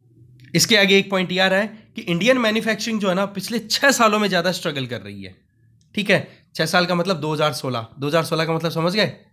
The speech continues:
डिमोनेटाइजेशन, ये पॉइंट आ गया यहाँ पे, फिर जीएसटी, फिर कोविड। फिर दूसरे सेक्टर्स की बात करें, तो जैसे सर्विस सेक्टर में ट्रेड, होटल्स, ये ग्रोथ अच्छी दे रहे हैं,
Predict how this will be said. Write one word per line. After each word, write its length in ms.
डिमोनेटाइजेशन, 920
ये 100
पॉइंट 260
आ 80
गया 140
यहाँ 140
पे, 180
फिर 140
जीएसटी, 480
फिर 100
कोविड। 360
फिर 140
दूसरे 300
सेक्टर्स 380
की 100
बात 220
करें, 220
तो 100
जैसे 260
सर्विस 360
सेक्टर 280
में 280
ट्रेड, 340
होटल्स, 760
ये 100
ग्रोथ 280
अच्छी 220
दे 160
रहे 120
हैं, 200